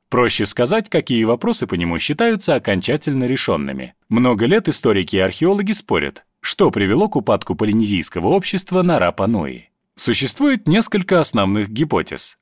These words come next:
Согласно первой, рапануйцы сами виноваты. Вырубили все деревья на острове, возможно, для создания своих моаи. То есть они самостоятельно истощили ресурсы и привели остров к экологическому коллапсу.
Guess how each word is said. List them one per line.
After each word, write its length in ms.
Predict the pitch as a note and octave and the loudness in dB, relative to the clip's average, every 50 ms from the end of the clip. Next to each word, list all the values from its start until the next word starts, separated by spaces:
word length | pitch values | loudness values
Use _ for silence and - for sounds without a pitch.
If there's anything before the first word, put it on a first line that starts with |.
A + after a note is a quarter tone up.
| _ | _
Согласно 580 | - - - A2 F#2+ G2 G#2 G2+ - - A2+ A2+ | -4 0 0 2 2 2 2 0 2 0 -2 -2
первой, 500 | G#2 - A#3+ A3+ - E2 D#2 C#2+ - _ _ _ - | 0 0 0 0 0 -2 -4 -4 -6 _ _ _ -4
рапануйцы 600 | G#2+ G#2 F#2 - B2 C#3+ F#3+ A3 A3 G#3+ - G#3+ | -2 -2 0 2 2 4 4 4 2 2 0 0
сами 380 | F#3 - - G3+ D3+ F#2+ E2 | 0 0 2 0 0 0 -2
виноваты. 640 | D#2+ D#2 E2 F2+ F#2 F2 E2+ D2+ - - C#2 B1 - - _ _ _ _ | -4 -4 -2 -2 0 0 0 -2 -2 -6 -10 -12 -14 -18 _ _ _ _
Вырубили 460 | - D3+ G3 C#4 C4 B3 G#3 A3+ G#3+ F#3+ | -4 0 2 2 4 4 4 2 2 2
все 220 | - - E3 F3+ | 2 2 2 2
деревья 400 | D3+ D#3 C3 A#2+ B2 A#2+ B2 B2 | 2 2 2 2 2 2 2 2
на 160 | A#2 B2+ B2+ | 2 2 2
острове, 580 | A#2 F2 - - - - C#2 B1 B1+ A#1+ - _ _ _ | 0 0 -2 -4 -6 -8 -10 -10 -12 -14 -16 _ _ _
возможно, 600 | - E2+ G#2+ A2 G2 G#2+ A2 G#2+ F#2 D#2+ F#2 F#2 | -2 0 0 2 2 2 2 2 2 0 0 -2
для 160 | E2 E2 F#2+ | 0 0 -2
создания 580 | - - G2 F#2 E2+ G#2+ F3 F#3 C#3+ F#2+ E2+ E2 | 0 2 0 0 2 2 2 2 2 0 0 -2
своих 420 | - - F#2+ B2+ E3 F3+ E3 - | -2 -2 0 0 0 0 0 0
моаи. 580 | D#3+ D#3+ F#3 F3+ D3+ G2 D#2 C#2+ C#2 B1+ A#1 - _ _ _ _ _ _ _ _ | 2 2 4 4 2 2 0 -2 -6 -8 -14 -18 _ _ _ _ _ _ _ _
То 100 | - A2 | 0 2
есть 260 | B2 B2+ A#2 - - | 2 2 2 2 2
они 220 | D3 D3 D#3 E3 D#3 | 2 4 4 4 4
самостоятельно 1080 | - - F3+ F#3 F#3 E3+ - - F#3 F3+ F3 E3 D#3+ A#2+ F2+ - F2+ D#2+ D#2+ F2 F#2 | 4 4 4 4 4 2 0 0 0 2 2 2 2 2 2 0 -4 -4 -2 -2 -2
истощили 520 | F#2+ - - - A2+ - - B2 G#2 E2+ F2 | -2 -2 -2 -2 -2 0 0 0 0 0 0
ресурсы 680 | E2 E2+ F2 - - F3 F#3+ F3+ - - G#3+ G#3 F#3+ - _ _ _ | 0 0 -2 0 2 2 2 2 0 0 0 -2 -2 -4 _ _ _
и 140 | - F#3 F#3 | -2 -2 0
привели 400 | - F3+ E3 D#3+ D3 A#2+ G#2+ F#2 | 2 2 4 4 4 4 2 2
остров 500 | F2 B2 F3+ F3+ - - E3 F3 - - | 2 2 2 0 0 -2 -2 -2 -2 -2
к 80 | - E3+ | -2 -2
экологическому 840 | D#3 - C3 A2+ G2 F#2 - - - - - - - A#2 A2+ A2+ | 0 2 2 2 2 0 -2 -4 -4 -4 -4 -4 -2 0 0 0
коллапсу. 680 | G2+ - B2 A2+ G#2 F2 C#2 - - - - C#2 - - | 0 0 0 2 2 0 0 -2 -6 -8 -8 -8 -12 -16